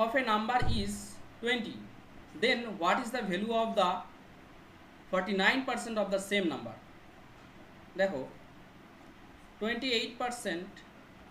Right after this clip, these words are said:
of n is equal to twenty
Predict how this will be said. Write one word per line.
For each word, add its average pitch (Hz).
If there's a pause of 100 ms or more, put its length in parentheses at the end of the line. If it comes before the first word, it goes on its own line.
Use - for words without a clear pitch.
(600)
of 196 (340)
n - (800)
is 175
equal 214
to 214
twenty 117